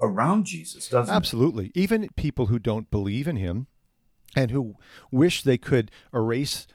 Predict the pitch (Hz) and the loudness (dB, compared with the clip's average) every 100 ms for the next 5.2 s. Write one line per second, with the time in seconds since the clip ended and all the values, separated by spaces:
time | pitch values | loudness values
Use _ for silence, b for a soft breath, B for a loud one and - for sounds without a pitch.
0 | - 131 139 - 139 135 135 - b b | 0 2 2 2 2 4 2 0 b b
1 | b 135 117 117 127 143 - 107 98 117 | b -4 -2 0 2 0 -4 -4 -4 -4
2 | 101 104 110 101 98 b b b - 160 | -4 -2 -2 -2 -4 b b b -2 -2
3 | 147 - 123 - 127 - 120 117 98 - | 0 -2 -4 -2 -2 2 2 2 0 -4
4 | 107 101 107 104 107 110 95 104 90 95 | -4 -4 -4 -2 -2 -2 0 -2 -2 0
5 | 95 90 | 0 -2